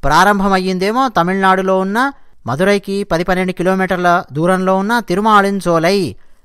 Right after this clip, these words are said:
అనే ఆ దేవాలయంలో సుందరబాహు స్వామివారికి నివేదన అర్పించడంతో ప్రారంభమయ్యింది వెయ్యి సంవత్సరాల క్రితం. ఇక అక్కడి నుంచి వస్తూనే ఉంది. ఇక ఇప్పుడు మీరేం చేయండి అంటే ధనుర్మాసం ఇరవై ఏడవ రోజు వస్తుంది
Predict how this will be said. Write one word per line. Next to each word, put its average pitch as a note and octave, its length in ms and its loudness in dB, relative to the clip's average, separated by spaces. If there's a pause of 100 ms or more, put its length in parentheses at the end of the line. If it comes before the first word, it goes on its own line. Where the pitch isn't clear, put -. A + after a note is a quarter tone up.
(200)
అనే G#3+ 360 -2 (220)
ఆ E3+ 120 0
దేవాలయంలో E3 720 2
సుందరబాహు G3+ 640 0
స్వామివారికి F3+ 840 -2
నివేదన F#3+ 400 -2
అర్పించడంతో F3+ 720 -2
ప్రారంభమయ్యింది F#3 880 0
వెయ్యి E3+ 240 -4
సంవత్సరాల E3+ 400 -2
క్రితం. F3 500 -4 (460)
ఇక D3+ 100 -6
అక్కడి D#3 280 -4
నుంచి G3+ 200 -6
వస్తూనే G#3 420 -2
ఉంది. F#3 340 -2 (460)
ఇక C#3+ 60 -6
ఇప్పుడు F#3 540 0
మీరేం F3+ 440 -4
చేయండి G3 260 -2
అంటే A3 260 -6 (500)
ధనుర్మాసం F#3+ 720 0 (120)
ఇరవై G3+ 300 0
ఏడవ G3+ 460 2
రోజు G#3 260 2
వస్తుంది G3 480 -2